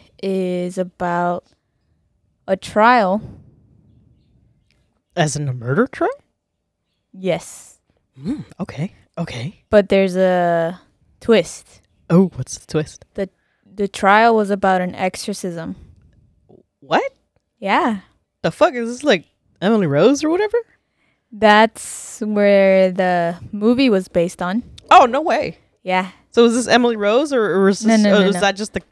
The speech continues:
Speaker 2: the name of the character?
Speaker 1: That's just the name of the character. The
Speaker 2: Ah,
Speaker 1: real
Speaker 2: okay.
Speaker 1: person,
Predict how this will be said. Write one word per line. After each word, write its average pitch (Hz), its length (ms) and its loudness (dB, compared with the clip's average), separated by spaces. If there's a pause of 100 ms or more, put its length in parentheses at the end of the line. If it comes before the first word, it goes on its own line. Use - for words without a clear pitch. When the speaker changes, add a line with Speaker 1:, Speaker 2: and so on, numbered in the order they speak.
Speaker 2:
the 185 100 -2
name 180 160 0
of 170 60 0
the 160 60 0
character? 175 440 0
Speaker 1:
That's 220 260 -2
just 233 240 -4
the 220 60 -4
name 202 220 -2
of 185 80 -4
the 185 60 -6
character. 185 560 -6
The 185 300 -2
Speaker 2:
Ah, 196 120 2
Speaker 1:
real 294 380 4
Speaker 2:
okay. 294 280 2
Speaker 1:
person, 202 800 -4